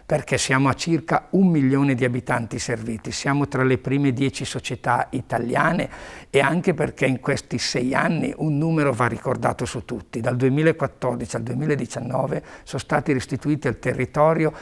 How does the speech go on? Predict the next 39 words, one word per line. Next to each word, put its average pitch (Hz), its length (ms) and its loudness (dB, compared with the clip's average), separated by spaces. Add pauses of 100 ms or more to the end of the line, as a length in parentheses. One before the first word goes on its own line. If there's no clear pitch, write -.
(140)
quindi 139 260 2
a 123 80 2
tutti 156 340 -2
i - 60 -4
comuni, 160 560 -2
trecentoventi 139 1400 -2
milioni 139 600 -2
di 131 160 -2
euro. - 320 -8 (320)
Gli 127 580 -4
investimenti 127 640 0
che 131 100 -6
ho 120 40 0
detto 123 300 -2
prima, 180 440 0 (260)
oltre 180 320 4
alla 135 80 4
restituzione 131 580 -2
dei 127 160 0
mutui 135 300 -4
che - 120 -6
aspettavano 127 680 -2 (200)
già 131 200 0
da 120 160 0
prima 127 240 0
del 120 140 2
duemilaquattordici 123 920 -2
i - 20 -6
nostri 117 320 -6
comuni, 165 500 0 (340)
ma 147 120 2
soprattutto - 600 -2
anche 135 200 -2
la 135 80 4
restituzione 127 680 -4
della 120 180 -2
tre 120 200 -4
tre - 200 -6
cinque. - 400 -14